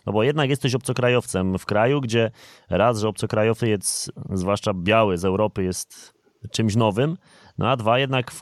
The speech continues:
w każdym klubie tych obcokrajowców jest zaledwie kilku. Czujesz to, że zaczyna się robić jakaś może malutka presja na tobie?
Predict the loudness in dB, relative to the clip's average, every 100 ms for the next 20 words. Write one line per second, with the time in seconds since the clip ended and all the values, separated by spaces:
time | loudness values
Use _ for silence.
0 | -4 0 0 2 0 0 -2 -2 0 -2
1 | -4 -4 -2 0 0 -2 -2 0 0 0
2 | -4 -4 -4 -6 -10 0 2 2 0 -2
3 | -2 -2 -2 -2 -2 -2 -2 -2 -2 -2
4 | -2 0 0 2 2 2 2 0 0 2
5 | 2 2 2 2 0 0 -2